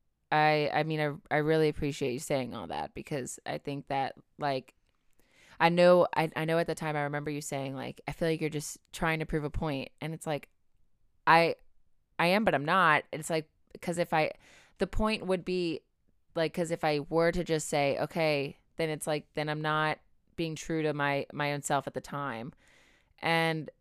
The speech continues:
you know, and I've, and I've told Mary, who was my maid of honor, the, uh,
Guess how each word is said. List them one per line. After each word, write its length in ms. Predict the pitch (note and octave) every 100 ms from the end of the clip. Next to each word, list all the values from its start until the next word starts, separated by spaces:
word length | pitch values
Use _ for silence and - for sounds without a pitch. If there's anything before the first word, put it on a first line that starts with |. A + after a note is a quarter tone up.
| _ _ -
you 140 | F#3
know, 360 | F3+ D#3+ D3+ -
and 120 | D#3+
I've, 200 | E3+ F#3 -
and 100 | D3
I've 160 | E3+ A3+
told 360 | - F3 F3 - -
Mary, 460 | D#3 D3 C#3+ C#3 D3
who 120 | D3+
was 120 | D3
my 80 | D3
maid 160 | C#3+
of 60 | B2+
honor, 300 | B2+ B2 D3+
the, 200 | - D#3+
uh, 140 | D3+